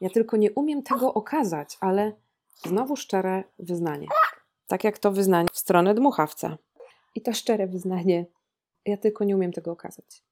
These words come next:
Być może nawet takie wołanie o pomoc. A co mówi pani Lewandowska? "Trele morele". Tak mówi. Burknęła pani Lewandowska prawie ze złością.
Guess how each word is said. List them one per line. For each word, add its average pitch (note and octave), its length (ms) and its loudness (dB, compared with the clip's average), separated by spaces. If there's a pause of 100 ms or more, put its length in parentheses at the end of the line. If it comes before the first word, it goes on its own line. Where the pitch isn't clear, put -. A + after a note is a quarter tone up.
(120)
Być G3+ 120 0
może D#4+ 260 -6 (140)
nawet A3+ 320 -6
takie G#3 260 -6
wołanie F3 360 -2
o D#3 40 -4
pomoc. G#3 480 0 (1120)
A D#3+ 240 -2
co G#3+ 140 0
mówi G#3 180 0
pani G#3+ 200 0
Lewandowska? G3+ 680 -2
"Trele A#3 360 8
morele". E3 400 2 (840)
Tak - 160 -6
mówi. D#3 280 2 (1700)
Burknęła A3 420 2
pani G#3+ 220 4
Lewandowska F#3 520 0
prawie F3 260 -4
ze E3 100 -6
złością. D#3 420 -8